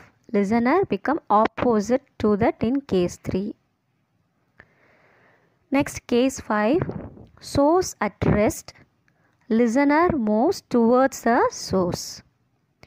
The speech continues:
So here the distance between source and listener decreases. So the apparent frequency is more than actual frequency.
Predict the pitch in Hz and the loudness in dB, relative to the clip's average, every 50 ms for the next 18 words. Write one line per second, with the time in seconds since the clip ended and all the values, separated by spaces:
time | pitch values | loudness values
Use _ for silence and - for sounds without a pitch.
0 | _ _ _ _ _ - - - 269 277 269 269 294 330 330 277 233 208 233 240 | _ _ _ _ _ -8 0 0 0 2 4 2 2 2 2 0 0 0 -2 -2
1 | - - 294 285 277 233 233 226 226 226 233 247 262 262 - - 240 226 233 247 | -2 -2 0 0 0 0 -2 0 0 0 2 2 0 0 0 0 0 2 2 2
2 | 247 240 247 226 208 202 202 190 208 220 214 214 240 240 208 190 202 226 - - | 2 2 2 2 2 0 0 0 0 0 2 2 0 0 -2 -4 -4 -4 -2 0
3 | 247 240 254 240 226 190 190 - 214 226 220 330 370 - - _ _ _ _ - | 2 2 4 4 2 2 0 0 0 2 2 0 0 -4 -12 _ _ _ _ -20
4 | - - - _ _ _ _ - - 247 233 233 220 - - - 233 233 254 247 | -20 -20 -20 _ _ _ _ -4 -2 0 2 2 0 0 0 -2 0 0 -2 -2
5 | - 254 226 - 247 240 233 226 240 247 254 240 240 226 220 214 226 247 311 381 | -2 -4 -4 -2 0 0 0 2 2 2 0 0 0 -2 0 2 2 4 4 2
6 | 349 247 254 254 339 480 571 554 523 - - 220 208 - - - - 208 196 196 | 2 2 2 2 2 0 -2 -4 -6 -6 -6 -6 -6 -6 -4 -2 0 0 0 0
7 | - - - - 233 180 185 190 202 - - 220 208 202 196 233 | -2 -4 -4 -4 -6 -6 -6 -6 -8 -8 -4 -4 -4 -4 -4 -6